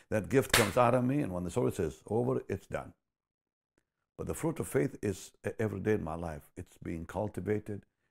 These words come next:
It's, I'm being pruned. God is cleaning, purifying my life day by day. So the, the fruit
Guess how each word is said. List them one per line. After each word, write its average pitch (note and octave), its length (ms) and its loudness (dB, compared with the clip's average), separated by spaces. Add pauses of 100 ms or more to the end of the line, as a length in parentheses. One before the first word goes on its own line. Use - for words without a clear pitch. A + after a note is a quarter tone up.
(160)
It's, - 280 -14
I'm D#2+ 160 -8
being D2 260 -6
pruned. G2+ 500 -6 (520)
God F2 220 -6
is - 240 -12 (1120)
cleaning, A2 540 -2 (600)
purifying G2 720 0
my C#2+ 120 -8
life D#2 320 -10 (540)
day E2 120 -4
by D2 260 -10
day. - 140 -18 (1160)
So A2+ 480 2 (640)
the, G2+ 500 2
the F#2+ 260 4
fruit F#3 920 4